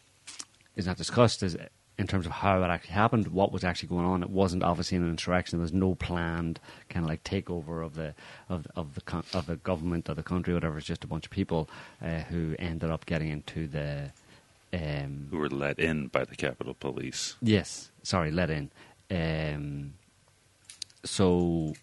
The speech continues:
Speaker 1: but, but, and, and there's been very little on that except Ted Cruz, actually, I don't know if this was actually at the hearings, but it was sometime recently, Ted Cruz, uh, at some kind of hearing, whatever, uh, asked qu-, some pertinent questions from the F B I,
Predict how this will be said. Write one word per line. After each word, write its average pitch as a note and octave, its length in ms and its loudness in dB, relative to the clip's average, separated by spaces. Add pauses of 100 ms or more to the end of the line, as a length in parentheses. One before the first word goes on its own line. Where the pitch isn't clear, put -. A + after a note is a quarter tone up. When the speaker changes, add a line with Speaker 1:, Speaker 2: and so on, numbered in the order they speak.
(440)
Speaker 1:
but, - 140 0 (160)
but, G2 160 4 (260)
and, G#2 180 6
and G#2 240 6
there's G2+ 140 8
been G#2 160 6
very A2 140 12
little F#2 220 6
on G#2 260 8
that F2 280 6 (240)
except - 600 0 (280)
Ted A2+ 200 8
Cruz, G2+ 460 6
actually, F2 520 0
I G2 60 0
don't A#2 100 6
know D3 80 8
if - 100 -2
this - 180 -2
was E2+ 100 -2
actually - 320 0
at E2+ 140 -6
the E2 80 -4
hearings, F2+ 280 0
but F2+ 80 2
it E2 60 0
was - 340 -4
sometime F2 360 0
recently, E2+ 340 0 (300)
Ted F2+ 180 -2
Cruz, E2+ 320 -2 (440)
uh, D2 800 -2 (320)
at - 120 -6
some F#2+ 160 2
kind E2+ 200 -2
of D2+ 60 -4
hearing, D#2+ 360 0
whatever, D#2+ 420 -2
uh, D2+ 420 -4 (120)
asked D#2 240 -4 (240)
qu-, - 120 -10 (260)
some F2+ 160 0
pertinent F2 280 0
questions F2 340 -2
from D#2+ 120 -6
the E2 80 0
F E2 120 -4
B E2 100 0
I, E2+ 200 0